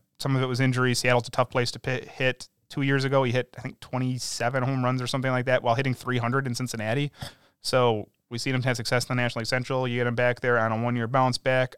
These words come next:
I like that trade. The offense is sneaky, I will say. It's sneaky.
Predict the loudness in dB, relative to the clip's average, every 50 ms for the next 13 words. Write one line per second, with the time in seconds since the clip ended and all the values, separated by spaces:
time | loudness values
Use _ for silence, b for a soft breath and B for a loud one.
0 | -6 -2 -2 -2 -2 0 2 2 2 2 0 0 0 0 2 2 0 -2 -4 b
1 | b b b b b b _ _ _ _ _ _ _ 4 8 10 12 12 10 10
2 | 8 6 6 6 6 2 0 -2 0 2 4 6 6 4 4 2 0 -2 -2 -4
3 | -8 _ _ _ _ _ _ _ _ _ _ _ _ _ _ _ _ _ -2 -2
4 | 0 2 4 4 2 2 -2 -6 -12 -8 -4 -4 0 0 0 0 0 0 0 -2
5 | -2 -2 0 2 2 4 4 2 2 0 0 0 0 -2